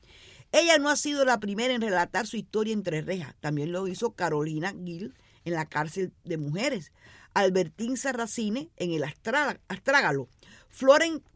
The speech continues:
Castle en Nada encarcela la inocencia. Un caso muy diferente es una escritora muy popular que se llama Annie Perry, que a los dieciséis años asesinó con su amiga Pauline a la madre de esta. Quiso ocultar su pasado,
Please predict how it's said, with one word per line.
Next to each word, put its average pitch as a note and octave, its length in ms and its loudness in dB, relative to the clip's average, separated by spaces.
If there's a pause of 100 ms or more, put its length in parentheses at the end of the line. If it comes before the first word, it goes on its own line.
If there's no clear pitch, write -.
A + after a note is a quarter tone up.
(100)
Castle B3+ 480 0
en F#3+ 220 0
Nada G#3+ 260 2
encarcela G3 640 -2
la F3+ 140 0
inocencia. C#3+ 760 -6
Un C4 120 -4
caso E4+ 300 -4
muy C#4 160 -2
diferente A3 800 -4
es G3 180 0
una G#3 160 -4
escritora G#3+ 400 -4
muy G3+ 220 -4
popular G3 480 -2
que F#3 100 -8
se - 120 -6
llama - 240 -2
Annie G3+ 240 -2
Perry, F3 440 -2 (460)
que G#3 80 -2
a G3+ 60 4
los G3 140 4
dieciséis F#3 520 0
años B3 220 0
asesinó F3 440 -4
con G#3+ 160 -6
su G3+ 120 -8
amiga F#3 360 -4 (100)
Pauline F#3 520 -2 (140)
a E3 80 -4
la D3 120 -2
madre C#3 360 -6
de C4+ 140 4
esta. - 300 -8 (580)
Quiso D4+ 240 2
ocultar D#4 400 0
su - 160 -4
pasado, A#3+ 500 2